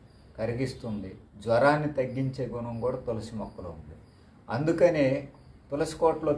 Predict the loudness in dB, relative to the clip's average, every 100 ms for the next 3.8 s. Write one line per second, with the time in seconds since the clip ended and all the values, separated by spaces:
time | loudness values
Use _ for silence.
0 | 0 -4 0 2 2 2 0 2 0 -2
1 | -4 -4 -2 -2 -4 -6 -4 -8 -6 -2
2 | 0 0 -4 -10 -10 -12 -18 -16 -10 -4
3 | 0 2 4 2 2 -2 -4 -4